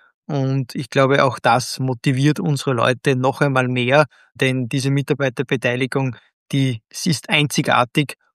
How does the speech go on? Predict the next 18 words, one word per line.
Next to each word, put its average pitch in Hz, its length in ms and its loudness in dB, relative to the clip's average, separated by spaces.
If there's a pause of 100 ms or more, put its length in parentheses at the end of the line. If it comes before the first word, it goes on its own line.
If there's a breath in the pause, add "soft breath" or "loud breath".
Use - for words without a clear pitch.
und 131 120 -4
sie 151 60 0
ist 127 140 -4
eine 131 160 2
wahre 120 280 4
Erfolgsgeschichte. 127 840 -2
Die 127 80 -4
Mitarbeiter 139 640 -2
beteiligen 123 460 -2
sich 127 220 -6
selber 139 320 2
mit 139 140 0
eigenem 135 440 0
Kapital 127 580 2 (300 soft breath)
an 139 160 2
unserem 135 360 0
Unternehmen. 131 680 0 (260 soft breath)
Sie 123 260 -4